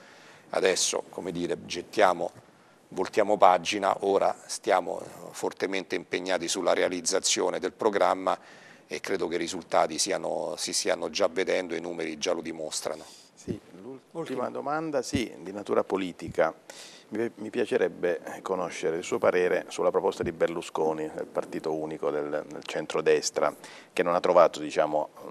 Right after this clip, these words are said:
Speaker 2: Giorgia Meloni tra i fautori più convinti, per usare un eufemismo. Eppure c'è un sondaggio del giornale, il giornale di famiglia di Berlusconi, che dice che il cinquantaquattro per cento degli italiani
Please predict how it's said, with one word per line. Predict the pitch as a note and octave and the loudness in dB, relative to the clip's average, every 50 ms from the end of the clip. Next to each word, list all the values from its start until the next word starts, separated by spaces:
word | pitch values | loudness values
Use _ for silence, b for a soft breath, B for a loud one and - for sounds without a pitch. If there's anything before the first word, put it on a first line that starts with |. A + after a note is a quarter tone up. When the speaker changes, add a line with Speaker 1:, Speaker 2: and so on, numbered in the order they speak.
| C2 C#2 | -12 -6
Speaker 2:
Giorgia | C#2 D#2 D#2+ D#2+ D#2 E2 D#2+ | -2 0 0 2 2 2 0
Meloni | E2 E2+ D#2+ D2+ D2 D2 D2+ D2+ - | 0 0 0 0 0 0 -2 -4 -4
tra | - - D2 D2 C#2+ C#2 - | -4 -2 0 0 0 -2 -4
i | - - - - - - - - - | -8 -14 -14 -12 -12 -12 -12 -14 -12
fautori | - - D2+ D2+ - E2 D#2 D2+ D2+ | -8 -6 -4 -2 0 0 0 0 -2
più | - - - | -6 -8 -6
convinti, | - D#2+ D#2 D#2 D#2 D#2 D2 D2 C#2+ - - D2+ | -4 -4 -4 -4 -4 -4 -4 -4 -4 -6 -6 -4
per | - C#2+ | -2 -2
usare | D2+ D2 - D2+ D2+ D2+ D2 D2 - | -2 0 0 2 2 2 0 -2 -4
un | - D2 C#2 C2+ | -6 -8 -6 -6
eufemismo. | C#2 C#2 C#2+ D2 C#2 C#2+ C#2 C3 - - - C#3+ C#3 - B B B B B B B B B B - _ _ - | -6 -4 -4 -4 -4 -4 -6 -8 -10 -8 -8 -8 -8 -8 B B B B B B B B B B -20 _ _ -18
Eppure | - - B2+ A#2+ G2 | -6 0 4 4 4
c'è | F2 G2 | 4 4
un | F#2 F2+ | 2 0
sondaggio | - - F#2 F2+ F2 - F2 D#2+ D#2 F2+ E2 | 2 0 0 2 4 4 4 4 2 0 0
del | D#2+ E2 D#2+ D#2+ D#2+ D#2 D2+ D#2 D2+ D2 C#2 - | 2 2 2 2 2 0 0 2 0 0 -2 -2
giornale, | - D#2+ D#2 D#2 E2 E2 F2 F2 F2 F#2+ G#2+ G#2+ - - | -4 -4 -4 -2 0 2 4 4 4 4 4 2 0 0
il | - - | -4 -8
giornale | C#3+ - D2+ - - D#2+ D2+ C#3 C#3+ C3+ D2 - D#2 D#2 | -4 -4 -4 -4 -4 -6 -10 -10 -6 -2 0 0 0 0
di | D2 D2+ D2+ D2 C#2 | 0 -2 -4 -6 -4
famiglia | - - D2 D2+ E2 D#2 D2 C2+ C#2+ C#2 | -2 -2 -2 -2 -2 -4 -4 -4 -4 -6
di | C#2+ D2 | -6 -2
Berlusconi, | C#2+ D#2+ E2+ - G2+ G#2+ - - E2 E2 F2 F2 | 0 0 0 0 0 -4 -4 -4 -2 -2 -2 -2
che | D#2+ D#2+ D2+ D2 | -2 -4 -4 -4
dice | E2 D#2 - - | -6 -8 -6 -6
che | D#2+ | -8
il | D#2 | -6
cinquantaquattro | - - G2 F2+ - E2+ D#2+ - D#2+ D#2 - F#2+ F2 - - - - | -6 -6 -4 0 0 0 2 2 2 2 2 2 0 0 -2 -6 -4
per | - - F#2+ | -4 -4 -4
cento | F2+ - - G2+ D#2 D#2+ - E2 | -2 -2 -2 -2 -2 -2 -2 -2
degli | D2 - - D#3+ | -2 0 0 -2
italiani | - - - - A#2 D#2+ D#2+ E2+ D#2 D#2 - | -2 -2 -2 -2 0 2 2 2 2 2 -2